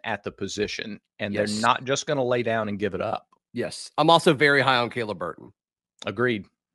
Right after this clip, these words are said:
Speaker 1: I am too.
Speaker 2: I think I actually in my, in my, I did a video. I think I've got Caleb Burton second behind Cam Coleman. So high, high on Caleb Burton.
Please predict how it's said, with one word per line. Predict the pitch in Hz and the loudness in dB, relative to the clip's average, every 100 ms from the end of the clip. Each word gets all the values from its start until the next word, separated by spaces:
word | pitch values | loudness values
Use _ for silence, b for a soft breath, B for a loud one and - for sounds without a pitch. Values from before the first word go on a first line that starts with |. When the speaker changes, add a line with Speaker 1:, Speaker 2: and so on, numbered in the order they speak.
| _ _ _ _ - | _ _ _ _ -6
Speaker 1:
I | 107 | -4
am | 131 | -4
too. | - 135 135 139 | -4 -4 -2 -2
Speaker 2:
I | |
think | 131 196 190 | 4 4 6
I | 180 | 6
actually | 170 175 | 6 2
in | 143 | 2
my, | 131 - | 0 -4
in | 143 139 | -6 -2
my, | 123 - - | -2 -6 -8
I | 135 | -4
did | 139 | -4
a | 113 | -2
video. | 139 131 120 113 | -2 0 0 -2
I | 127 | -4
think | 123 156 | -4 -2
I've | 143 | -2
got | 127 123 - | -2 -2 -2
Caleb | 143 120 | -6 -2
Burton | 123 110 | -2 -4
second | - - 131 - 90 - - _ _ _ b b - | -8 -4 -4 -4 -12 -14 -20 _ _ _ b b -4
behind | 120 117 | -2 -2
Cam | - 117 101 | -2 -4 -4
Coleman. | 107 90 76 76 _ | -6 -6 -8 -14 _
So | - 110 87 - | -4 -4 -4 0
high, | 131 123 107 | 4 4 2
high | 117 123 | 0 2
on | 117 110 | 2 0
Caleb | - 110 90 | -4 -4 -4
Burton. | 82 67 | -8 -10